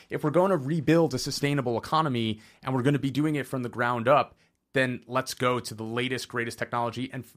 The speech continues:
frankly, let's listen to the experts. Let's listen to the people who research and study this every single day of their lives, who are, who are able to inform us better than we can inform ourselves about what the,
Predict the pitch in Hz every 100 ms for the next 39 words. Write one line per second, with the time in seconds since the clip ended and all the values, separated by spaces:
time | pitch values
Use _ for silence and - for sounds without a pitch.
0 | _ - 160 165 123 110 107 _ - 127
1 | 131 123 127 143 151 139 - 123 120 117
2 | - 107 104 - - - - - 113 -
3 | 120 135 147 127 - 123 117 110 - 131
4 | 127 113 123 117 131 - 127 - 107 123
5 | 117 113 104 - 120 120 - 120 110 110
6 | 110 107 104 107 123 113 - - _ -
7 | 135 107 - 135 127 113 - _ 143 147
8 | 143 143 - 120 - 151 139 117 - 131
9 | 135 135 123 120 113 120 127 127 117 110
10 | 117 113 101 - 220 - 104 - _ _
11 | - 120 131 123 120 139 143 - 127 117
12 | 110